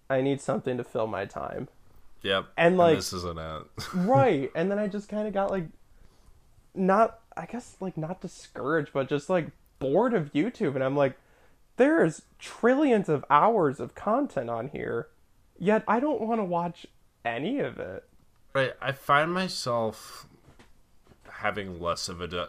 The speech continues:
Speaker 2: desire to watch it recently.
Speaker 1: Mm-hmm.
Speaker 2: I find myself, I know this is really weird, but I find myself watching live streams more. Because
Speaker 1: Really?
Speaker 2: whatever reason, there's, like, some kind of connection with, like, people who are, like,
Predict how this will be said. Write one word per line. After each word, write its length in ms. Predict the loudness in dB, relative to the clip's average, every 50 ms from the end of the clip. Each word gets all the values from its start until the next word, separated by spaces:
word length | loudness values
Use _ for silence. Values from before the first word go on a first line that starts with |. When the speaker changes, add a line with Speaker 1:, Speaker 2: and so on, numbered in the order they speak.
| -10 -14 -16
Speaker 2:
desire 440 | -14 -12 -8 -4 -4 -2 -2 -2 -4
to 80 | -4 -6
watch 340 | -4 -4 -4 -6 -6 -8 -10
it 160 | -12 -12 -12 -16 -20 -20 -16
recently. 760 | -14 -14 -14 -12 -12 -12 -12 -10 -10 -10 -10 -10 -12 -14 -14 _ -6
Speaker 1:
Mm-hmm. 360 | -6 -4 -4 -4 -6 -6 -8 -10 _ _ _ _ _ _ _ _ -6
Speaker 2:
I 140 | -4 -4 -4
find 340 | -2 0 0 0 2 0 -2
myself, 640 | -4 -6 -6 -8 -6 -4 -4 -6 -6 -8 -14 -18 _
I 120 | -10 -8 -6
know 180 | -6 -6 -8
this 240 | -8 -10 -10 -10 -12
is 80 | -12 -12
really 300 | -10 -8 -8 -6 -6 -8
weird, 340 | -8 -8 -8 -8 -6 -6
but 100 | -4 -4
I 60 | -4 -4
find 220 | -4 -6 -8 -6
myself 400 | -8 -8 -6 -6 -6 -6 -6 -8
watching 480 | -8 -6 -6 -6 -8 -10 -12 -12 -12 -12
live 300 | -10 -8 -8 -8 -10 -12
streams 420 | -16 -16 -16 -14 -14 -16 -16 -16
more. 320 | -14 -12 -12 -12 -12 -14 -16 _ -20 -20 -20 -20 -20 -20 -20 -20 -20 -20 -20 _ -20 -20 _ _ _ -20 -20 -18 -16 -16 -14 -12 -10
Because 240 | -4 0 0 2 2
Speaker 1:
Really? 120 | 2 4
Speaker 2:
whatever 320 | 4 4 4 4 2 0 -2
reason, 460 | -2 -4 -6 -6 -8 -8 -10 -12 -14 -16 _ -12
there's, 300 | -8 -6 -4 -4 -4 -4
like, 200 | -4 -4 -4 -6
some 280 | -8 -8 -6 -6 -8 -8
kind 180 | -8 -8 -8 -8
of 120 | -8 -10
connection 680 | -12 -12 -10 -8 -8 -8 -10 -10 -10 -10 -10 -10 -10 -10
with, 200 | -10 -10 -8 -6
like, 240 | -4 -4 -4 -6 -10 -16 -20 _ _ -20 -20 -20 -18 -14
people 300 | -12 -12 -10 -10 -10 -10 -8
who 100 | -6 -4
are, 220 | -2 -2 -2 -2
like, 380 | -2 -4 -6 -8 -8 -12 -18